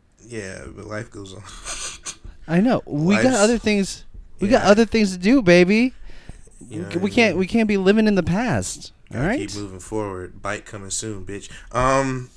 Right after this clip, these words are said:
Speaker 1: <clears throat> next question is from someone named Chrysanthemum.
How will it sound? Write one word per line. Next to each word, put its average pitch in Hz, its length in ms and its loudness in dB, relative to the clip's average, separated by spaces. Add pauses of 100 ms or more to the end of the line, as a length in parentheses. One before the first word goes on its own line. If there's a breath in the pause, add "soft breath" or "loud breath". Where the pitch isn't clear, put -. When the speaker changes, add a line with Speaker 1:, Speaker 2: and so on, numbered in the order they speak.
Speaker 1:
<clears throat> - 520 -6 (1080 soft breath)
next 131 240 -2
question 123 340 -2
is 107 120 -4
from 107 500 -6 (260 soft breath)
someone 117 520 -4
named 107 560 -4
Chrysanthemum. 95 2250 -8